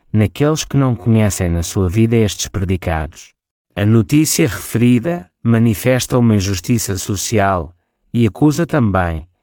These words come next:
quem tem o dever de encontrar soluções para estes problemas, especialmente quando poderiam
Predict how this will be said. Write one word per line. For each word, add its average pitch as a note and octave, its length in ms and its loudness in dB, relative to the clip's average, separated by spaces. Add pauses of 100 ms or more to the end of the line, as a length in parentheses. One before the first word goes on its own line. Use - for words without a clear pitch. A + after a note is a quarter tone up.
(240)
quem A#2+ 240 0
tem D3+ 180 2
o E3 60 2
dever C3 380 0
de C3 80 2
encontrar G#2 560 0
soluções A2 680 -2
para G2+ 220 -2
estes G2 320 -2
problemas, F#2+ 800 -2 (380)
especialmente A#2 840 -2
quando G2 300 0
poderiam E2+ 640 -4